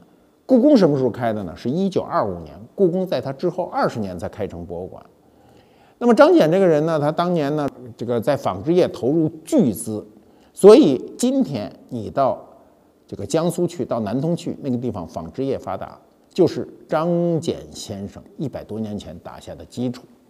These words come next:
当时他喜欢苏绣嘛，所以他养着一个绣娘叫沈寿，所以现在叫沈绣啊。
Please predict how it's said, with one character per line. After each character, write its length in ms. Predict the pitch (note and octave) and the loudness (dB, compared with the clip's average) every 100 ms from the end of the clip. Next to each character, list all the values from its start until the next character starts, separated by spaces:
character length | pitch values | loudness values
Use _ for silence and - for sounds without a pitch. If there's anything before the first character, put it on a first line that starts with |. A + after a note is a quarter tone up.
| _ _ _ _ _ _ _ _ _ | _ _ _ _ _ _ _ _ _
当 180 | F#3 F3 | 2 4
时 240 | E3 E3+ | 4 2
他 200 | E3 D#3+ | 2 -2
喜 180 | D3+ G#2+ | -4 -4
欢 180 | F#2 B2 | -4 -4
苏 160 | - | -2
绣 240 | E3+ G3 D3+ | 0 2 0
嘛， 160 | G2+ - - - _ _ _ | -2 -10 -20 -20 _ _ _
所 160 | - A2+ | -6 -2
以 80 | B2 | -2
他 100 | C3 | 0
养 260 | B2+ E2 | -2 -4
着 60 | F2+ | -6
一 100 | A2+ | -2
个 80 | C#3+ | -2
绣 220 | - C#3+ | 0 -2
娘 220 | G#2+ A2+ | -2 -2
叫 360 | B2+ A2 F#2+ F#2+ | 0 0 -2 -4
沈 240 | - D2+ D#2+ | -8 -12 -4
寿， 280 | - F#3+ - - - | -2 -2 -4 -18 -14
所 160 | G#2 | -6
以 80 | A#2+ | -4
现 180 | - A#2 | -2 -2
在 140 | A2+ | -2
叫 180 | A2 F#2+ | -4 -6
沈 380 | - - G#2+ E2+ D#2+ D#2+ | -8 -10 -10 -10 -12 -16
绣 320 | - G3 D3 - - - | -6 -2 -2 -6 -20 -20
啊。 200 | - E2 | -20 -20